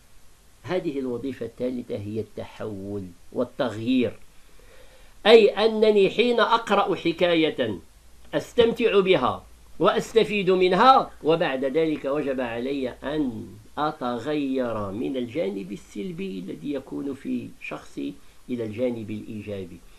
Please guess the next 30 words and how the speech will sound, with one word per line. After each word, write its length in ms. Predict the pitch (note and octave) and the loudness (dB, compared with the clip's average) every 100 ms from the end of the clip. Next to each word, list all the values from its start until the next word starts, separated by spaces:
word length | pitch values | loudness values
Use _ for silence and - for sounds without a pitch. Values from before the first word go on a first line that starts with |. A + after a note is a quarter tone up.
| - - | -18 -8
بمعنى 300 | B2+ D3+ E3+ | -4 -2 -2
هذه 320 | E3 F3 E3 C#3 | -2 -2 -2 -6
الحكاية 600 | A#2+ C3 D#3+ E3+ D#3 D3+ - - - | -8 -8 -4 -2 -2 -6 -14 -20 -8
أو 100 | A#2+ | -4
هذا 280 | B2+ D#3 D3 | -2 -2 0
الفيلم 400 | C#3 - E3+ D#3+ - - - C#3 | -2 -2 -2 -2 -8 -16 -12 0
أو 140 | C#3+ | 2
هذه 300 | D#3 E3 D3 | 2 0 2
المسرحية 640 | D3+ D3+ D3 D3 D#3+ F3 | 2 2 0 -4 -2 -2
التي 260 | D#3+ D3+ D3 | -2 -2 -2
شاهدتها، 720 | C#3 C3+ C3+ - C#3 F3 F3 - - | -2 -4 -4 -4 -2 -2 -2 -10 -12
حين 240 | - A3 A3 | -2 0 0
أخرج 420 | - - F#3+ F3+ | 0 -2 -2 0
من 180 | F3 E3 | 0 -2
قاعة 360 | F#3 F3+ D3+ D#3 | -2 -2 -2 -2
المسرح 560 | D3+ D#3+ D3+ E3+ F3 - - - | -2 -2 -2 -4 -4 -8 -20 -2
وجب 300 | D#3 E3+ E3+ | 0 2 2
أن 200 | E3 D3+ | 0 -2
تكون 360 | D3+ D3 F3 E3 | -2 -2 0 0
قد 260 | D3 C#3+ | -2 -6
غيرت 580 | B2+ E3 E3 D#3 C#3+ C3 | 0 2 4 4 2 -2
في 400 | - D#3+ C#3+ C3 | -4 -2 0 -2
أشياء، 460 | A#2+ - C3+ A#2 - - - - - - | -4 0 0 0 -6 -18 -14 -10 -8 -4
قد 160 | D#3 D#3+ | -2 0
نقلتني 640 | F3 - F#3 G#3+ G#3+ G3 | 0 2 0 0 2 4
من 120 | F#3+ | 4
سلوكات 640 | F3+ F#3+ E3+ E3 F3+ F#3+ F#3 | 2 0 -2 -2 0 0 0
سيئة 640 | D#3+ - D3 D3+ C#3+ C#3+ | -4 -2 -2 -2 -2 0
إلى 320 | D#3 D#3 B2+ B2 | 0 0 -4 -4
سلوكات 580 | C3 A#2+ B2 C3+ C3+ | -6 -4 -2 -2 -2